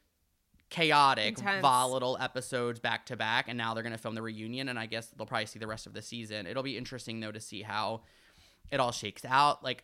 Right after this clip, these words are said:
Speaker 1: I thought Mary was really woke up last year at the reunion, and I just don't know how she will do this season, though, when there's so much more, like, n-, they're, like, the nuanced conversations about, like, fat phobia or,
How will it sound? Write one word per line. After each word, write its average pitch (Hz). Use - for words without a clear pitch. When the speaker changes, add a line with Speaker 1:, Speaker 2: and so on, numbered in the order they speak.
Speaker 1:
I 127
thought 147
Mary 135
was 123
really 135
woke 117
up 113
last 135
year 151
at 151
the 160
reunion, 165
and 120
I 117
just 117
don't 113
know 113
how 117
she -
will 113
do 113
this 110
season, 131
though, 120
when 110
there's 110
so 117
much 113
more, 110
like, 123
n-, 127
they're, 143
like, 143
the 147
nuanced 143
conversations 120
about, 110
like, 113
fat -
phobia 160
or, 131